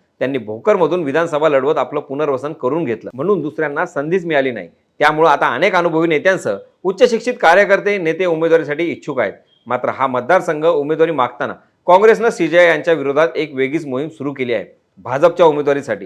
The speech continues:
मुंबईत वास्तव्य केलेल्या आपल्या कन्येचं नाव पुढे आल्यानंतर काँग्रेस पक्षातील तरुण कार्यकर्त्यांनी "भोकरचा आमदार भूमिपुत्रच हवा"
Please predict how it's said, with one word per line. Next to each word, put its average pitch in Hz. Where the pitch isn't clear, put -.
मुंबईत 226
वास्तव्य 233
केलेल्या 185
आपल्या 170
कन्येचं 175
नाव 165
पुढे 156
आल्यानंतर 131
काँग्रेस 170
पक्षातील 160
तरुण 190
कार्यकर्त्यांनी 120
"भोकरचा 202
आमदार 196
भूमिपुत्रच 165
हवा" 113